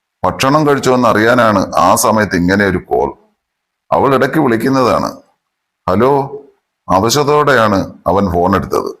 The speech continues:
"എന്താ ചേട്ടാ, ഒന്നും കഴിച്ചില്ലേ? ശബ്ദമൊക്കെ വല്ലാണ്ടിരിക്കുന്നല്ലോ." ഫോൺ എടുത്ത ഉടനെ അവൾ തിരക്കി.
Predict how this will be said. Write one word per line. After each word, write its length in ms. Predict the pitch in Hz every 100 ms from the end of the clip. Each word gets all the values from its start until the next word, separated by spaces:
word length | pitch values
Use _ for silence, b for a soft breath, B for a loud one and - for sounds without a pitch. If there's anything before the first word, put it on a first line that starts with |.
| _ _ _ _ _ _ _
"എന്താ 260 | - 110 156
ചേട്ടാ, 320 | 156 123 110 95 -
ഒന്നും 180 | 101 135
കഴിച്ചില്ലേ? 560 | 135 113 120 160 123 71 - - _ _ _ _
ശബ്ദമൊക്കെ 500 | - 90 113 160 160
വല്ലാണ്ടിരിക്കുന്നല്ലോ." 920 | 131 98 120 143 131 113 110 104 92 87 - _ _ _ _ _
ഫോൺ 260 | 85 104 139
എടുത്ത 220 | 120 107
ഉടനെ 360 | 139 123 120 117 - -
അവൾ 160 | 92 104
തിരക്കി. 420 | 85 71 -